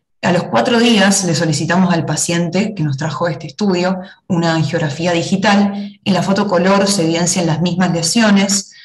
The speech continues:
em, pero ya presentaba, no sé si ven mi puntero acá, ciertas áreas, eh, sobre todo acá, cercana a la fobia,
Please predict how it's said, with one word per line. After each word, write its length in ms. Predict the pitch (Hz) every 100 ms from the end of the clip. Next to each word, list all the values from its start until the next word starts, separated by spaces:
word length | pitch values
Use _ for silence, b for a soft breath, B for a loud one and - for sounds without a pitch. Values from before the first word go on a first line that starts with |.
| B B _
em, 480 | 175 165 165 160 -
pero 180 | 220 214
ya 160 | 202
presentaba, 760 | 202 - 170 160 180 180 180 180
no 60 | 156
sé 100 | 160
si 120 | 165
ven 120 | 170
mi 120 | 185
puntero 460 | 160 160 160 190 175
acá, 360 | 170 185 185 185 B B
ciertas 520 | - 190 190 185 185
áreas, 640 | 196 175 175 - - -
eh, 240 | - 151 147
sobre 260 | 143 151
todo 280 | 147 170 160
acá, 440 | 160 160 175 175 202
cercana 520 | - 151 135 160 160
a 60 | 156
la 100 | 151
fobia, 520 | - 240 175 185